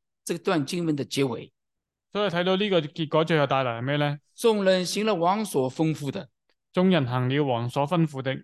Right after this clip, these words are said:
Speaker 1: 神就聽眾民的禱告。
Speaker 2: 神垂聽國民的禱告。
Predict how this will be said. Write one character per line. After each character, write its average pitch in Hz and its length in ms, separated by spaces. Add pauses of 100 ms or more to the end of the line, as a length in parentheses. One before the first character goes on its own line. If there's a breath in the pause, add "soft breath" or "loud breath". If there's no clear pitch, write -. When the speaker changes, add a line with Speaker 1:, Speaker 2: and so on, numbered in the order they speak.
(240)
Speaker 1:
神 139 460
就 135 300
聽 185 680
眾 185 240
民 120 160
的 113 100
禱 95 220
告。 90 200 (380)
Speaker 2:
神 139 300
垂 135 180
聽 160 300
國 160 160
民 135 160
的 151 100
禱 143 180
告。 127 280